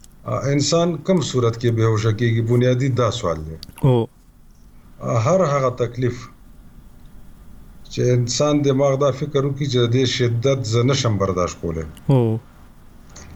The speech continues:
Speaker 1: نو دماغ بدن چې دی بې هوشه امر ورکړي او ټول بدن بې هوشه واچي.
Speaker 2: صحیح.
Speaker 1: نو دا یو قدرتي او د فایدې ډک عمل دی.
Speaker 2: مهم.
Speaker 1: آ، په دې کې صرف دونه کتل دي چې کوم سړی د ویرې نه، آ، د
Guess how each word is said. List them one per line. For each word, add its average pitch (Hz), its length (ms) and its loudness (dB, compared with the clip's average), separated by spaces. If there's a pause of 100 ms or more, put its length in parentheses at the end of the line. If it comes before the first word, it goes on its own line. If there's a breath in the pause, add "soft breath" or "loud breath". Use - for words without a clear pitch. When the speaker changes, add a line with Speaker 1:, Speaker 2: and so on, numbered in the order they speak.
(100)
Speaker 1:
نو 127 220 4
دماغ 139 520 2
بدن 127 440 0
چې 110 80 -4
دی 117 220 0
بې 110 180 0
هوشه 117 640 0
امر 120 200 2
ورکړي 131 320 0
او 117 60 2
ټول 113 200 0
بدن 104 360 0
بې 95 60 0
هوشه 90 340 0
واچي. - 580 -8
Speaker 2:
صحیح. 113 360 0 (840)
Speaker 1:
نو 117 80 4
دا 131 200 4
یو 135 160 2 (120)
قدرتي 131 720 0
او 113 280 2
د 110 140 2
فایدې 120 360 2 (100)
ډک 117 260 -4
عمل 87 280 -6
دی. 80 120 -12 (240)
Speaker 2:
مهم. 127 300 2 (760)
Speaker 1:
آ، 120 120 0
په 127 160 2
دې 143 220 2
کې 180 60 -2
صرف 151 320 2
دونه 160 180 2
کتل 156 360 -2
دي 170 80 -2
چې 151 180 -4
کوم 143 140 0
سړی 139 340 2
د 131 40 0
ویرې 135 420 4
نه، 107 120 -2
آ، - 960 -6
د 113 120 0